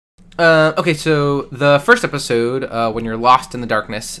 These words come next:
um, is our, is, ha-, covers a bunch of things and the, kind of the, the, the origin of all, uh, all the characters, um, at least in the, in the, in the timeline.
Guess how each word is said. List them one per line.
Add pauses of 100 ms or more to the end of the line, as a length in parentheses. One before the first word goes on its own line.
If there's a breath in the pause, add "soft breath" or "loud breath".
um,
is
our,
is,
ha-,
covers
a
bunch
of
things
and
the,
kind
of
the,
the,
the
origin
of
all,
uh,
all
the
characters, (560 loud breath)
um,
at
least
in
the,
in
the,
in
the
timeline.